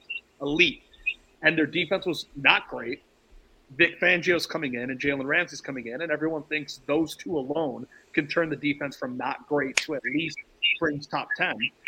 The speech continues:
We'll see. It is so bad that their right tackle position is so, so, so decrepit. Like, everyone so badly <laughs> wants them to get a new right tackle 'cause everyone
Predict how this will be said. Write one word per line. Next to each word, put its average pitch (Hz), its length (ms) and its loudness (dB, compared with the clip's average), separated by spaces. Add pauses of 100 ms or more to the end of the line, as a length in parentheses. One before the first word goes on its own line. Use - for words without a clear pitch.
(120)
We'll 143 120 -2
see. 156 360 -4 (1120)
It 160 140 4
is 156 180 -2
so 156 220 0
bad 131 300 -2
that 139 160 -6
their 127 120 -2
right 117 280 -10
tackle - 160 -18 (120)
position 143 360 -14
is - 340 -16
so, 117 300 -16
so, 113 400 -4
so 117 380 -8
decrepit. - 680 -14
Like, - 160 -8 (140)
everyone 151 400 0
so 139 520 2
badly 143 420 0
<laughs> - 20 -6
wants 131 300 -6
them 139 180 -8
to 135 60 -2
get 127 320 -2
a 120 40 -6
new 131 180 0
right 123 200 -6
tackle 127 280 -8
'cause 135 140 -12
everyone 147 240 -6